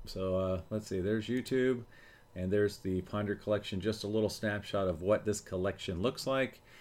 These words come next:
And then also I'll do, uh, hopefully with one of our car specialists at R M Sotheby's, a review of the cars from, uh, Hershey Fall, some of the cool cars coming up for sale. And I will dive deep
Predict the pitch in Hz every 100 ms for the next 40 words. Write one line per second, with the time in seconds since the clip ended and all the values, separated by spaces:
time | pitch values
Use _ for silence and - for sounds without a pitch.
0 | - - 113 113 117 123 120 120 117 127
1 | - 120 107 110 110 117 110 107 101 98
2 | 92 90 - 98 135 - 135 110 107 117
3 | 113 104 95 - - 107 - - 127 -
4 | 101 - 98 98 92 104 98 95 101 98
5 | - - - - - 110 110 95 113 113
6 | 98 104 107 107 104 101 - 101 101 101
7 | 113 120 113 104 131 143 - - - 104
8 | 95 107 95 104 92 - 98 95 87 90
9 | - 107 104 98 - - - - - 123
10 | 127 135 135 127 123 117 123 120